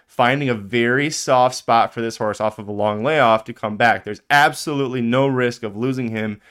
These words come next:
for that sixteen thousand dollar tag, and, uh, you think it, there would be a decent chance he would get claimed out of this race for it, but, uh, you've got him coming off of a long layoff, but like I said, a super sneaky, uh, super soft spot compared to what he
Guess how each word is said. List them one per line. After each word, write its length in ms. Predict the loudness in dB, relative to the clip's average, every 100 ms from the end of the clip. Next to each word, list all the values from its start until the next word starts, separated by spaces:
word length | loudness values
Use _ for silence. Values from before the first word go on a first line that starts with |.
| _ _
for 100 | 0
that 140 | 0 0
sixteen 320 | -4 -4 2
thousand 320 | 2 2 0
dollar 320 | 0 2 0
tag, 460 | -2 0 2 2 0
and, 340 | -2 -2 -4 _ _ _ _ _ -16 -14
uh, 60 |
you 220 | -8 -6 0
think 240 | 2 4
it, 200 | 2 2
there 140 | 2
would 160 | 4 2
be 140 | 2
a 60 | 0
decent 360 | 0 -4 -6 -6
chance 300 | -4 -4 -4
he 80 |
would 80 | -4
get 120 | -4
claimed 280 | -4 -2 2
out 160 | 2 2
of 80 | -4
this 200 | -6 -4
race 240 | -6 -6
for 300 | -6 -6 -6
it, 160 | -8 2
but, 260 | 2 2 _ _ _ _ _
uh, 320 | 0 2 2 -2
you've 200 | -6 0
got 120 | 0
him 80 | 2
coming 200 | 0 2
off 140 | 0
of 100 | 0
a 20 | 0
long 240 | 2 4
layoff, 240 | 2 2
but 180 | 0 -2
like 180 | 0 2
I 40 | 2
said, 160 | 0
a 120 | -2
super 320 | -2 -4 -4 -6
sneaky, 520 | -6 -10 -6 -6 -6 -10 -2
uh, 160 | -2
super 320 | 0 -4 -2 -2
soft 320 | 2 2 2
spot 260 | 0 0
compared 300 | -2 -4 -4
to 40 | -2
what 140 | -6
he 280 | -6 -12